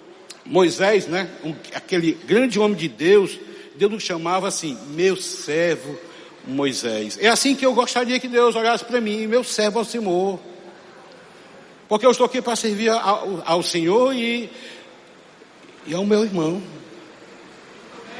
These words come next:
Isso que promove comunhão, né? Tá certo? O próprio Jesus falou assim para os discípulos, "aquele que se-, quer, quer ser o maior, quer ser o grande,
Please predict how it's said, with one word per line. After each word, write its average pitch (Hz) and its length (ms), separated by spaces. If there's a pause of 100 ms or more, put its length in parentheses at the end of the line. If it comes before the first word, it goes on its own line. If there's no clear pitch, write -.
(680)
Isso 240 180
que 277 80
promove 240 480
comunhão, 233 720
né? 190 220 (680)
Tá 104 140
certo? - 480 (2250)
O 175 80
próprio 285 320
Jesus 277 340
falou 269 260
assim 247 240
para 240 160
os 226 80
discípulos, 202 400
"aquele 285 280
que 269 120
se-, 233 320
quer, 196 240
quer 202 120
ser 208 140
o 185 60
maior, 170 420
quer 185 140
ser - 160
o 143 100
grande, 160 500